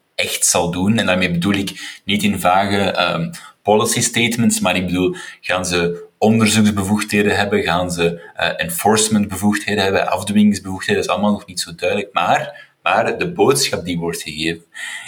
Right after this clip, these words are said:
is wel degelijk dat, ehm, eh, de regering Biden, de federale overheid, nu, eh, in de business zal zijn van bepalen wat waarheid is en wat, eh, leugens zijn, wat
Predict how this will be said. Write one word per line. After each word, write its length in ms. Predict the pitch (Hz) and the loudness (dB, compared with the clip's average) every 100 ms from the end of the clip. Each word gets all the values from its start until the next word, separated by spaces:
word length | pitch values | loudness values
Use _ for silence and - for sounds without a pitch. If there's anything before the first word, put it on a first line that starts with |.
| - | -2
is 220 | 107 - | 0 0
wel 220 | 95 85 | 0 -2
degelijk 440 | 87 90 110 107 | -2 -2 0 -2
dat, 320 | 87 87 - - _ _ _ | -2 -2 -4 -14 _ _ _
ehm, 440 | 82 82 82 82 85 _ - - _ | -4 -2 -2 -8 -12 _ -20 -20 _
eh, 280 | - 82 85 | -6 -4 -4
de 80 | |
regering 500 | 87 87 87 104 101 | -4 -2 0 2 2
Biden, 360 | 90 67 98 120 | 0 -2 -2 -2
de 100 | 90 | -4
federale 720 | - 95 98 104 95 87 85 | -2 -2 2 4 4 0 -2
overheid, 560 | 87 98 110 117 117 - | -6 -4 -2 -2 -4 -6
nu, 640 | 85 82 87 113 127 110 - - | -8 -4 0 2 2 -2 -8 -6
eh, 260 | 90 85 | -4 -2
in 140 | 107 104 | 0 2
de 140 | 92 | 2
business 460 | 87 101 117 123 - | 0 -2 0 0 0
zal 180 | 110 | 2
zijn 440 | 107 104 104 110 101 | 2 2 4 4 2
van 220 | 87 87 | 0 0
bepalen 580 | 82 - 90 104 113 104 | -2 -2 0 2 2 2
wat 400 | 82 82 - _ _ _ | 0 -2 -8 _ _ _
waarheid 580 | - 82 101 127 131 127 | 0 2 2 2 0 2
is 340 | 127 - - - - - | 2 2 -4 -10 -18 -8
en 220 | 92 87 | -4 0
wat, 420 | 87 92 95 - _ _ _ | 0 0 -2 -8 _ _ _
eh, 300 | 82 80 80 78 | 0 2 0 0
leugens 600 | 82 95 101 80 76 - | 2 4 4 2 -4 -6
zijn, 220 | - - | -8 -4
wat 280 | 87 85 | -4 -4